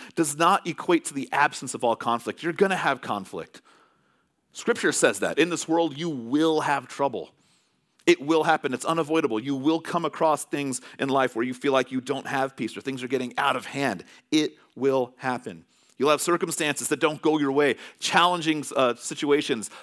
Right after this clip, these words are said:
Life stinks sometimes. Sometimes things out of your control. You could be doing everything right, and out of left field, something can happen that was not in your control,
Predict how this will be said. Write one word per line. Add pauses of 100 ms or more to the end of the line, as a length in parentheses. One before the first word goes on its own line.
Life (240)
stinks
sometimes. (580)
Sometimes
things
out
of
your
control.
You
could
be
doing
everything
right,
and
out
of
left
field,
something
can
happen
that
was
not
in
your
control,